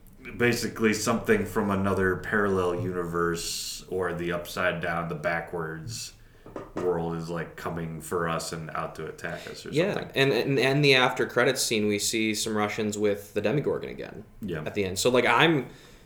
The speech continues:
Speaker 2: super <laughs> excited to see what happens next, 'cause I'm just like, all right, we got a, we got a crazy, weird thing going on. We got some people, uh, we got, we got some dead people who ain't dead. We got some, uh,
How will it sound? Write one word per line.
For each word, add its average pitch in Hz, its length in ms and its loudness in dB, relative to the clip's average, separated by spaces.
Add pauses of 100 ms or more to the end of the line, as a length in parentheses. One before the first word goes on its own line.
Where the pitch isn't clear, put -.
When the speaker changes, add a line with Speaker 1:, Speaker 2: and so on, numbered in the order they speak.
Speaker 2:
super 147 640 8
<laughs> - 80 2
excited 120 520 6
to 120 60 0
see 110 260 2
what 117 180 6
happens 104 480 0
next, 120 420 0
'cause 110 120 6
I'm 107 120 2
just 110 180 0
like, 104 340 4 (580)
all 175 200 10
right, 185 180 8
we 190 60 8
got 180 180 8
a, 147 280 6
we 156 100 4
got 170 160 8
a 147 60 6
crazy, 151 500 4
weird 131 480 0
thing 127 260 4
going 120 280 6
on. 123 240 2
We 151 100 4
got 127 240 6
some 123 220 2
people, 117 560 6
uh, 104 460 4 (480)
we 135 80 2
got, 147 240 8
we 156 80 6
got 151 240 10
some 135 280 4
dead 131 260 8
people 135 280 4
who 135 160 4
ain't 127 260 0
dead. 123 340 6
We 139 120 4
got 123 320 6
some, 131 340 2
uh, 113 360 2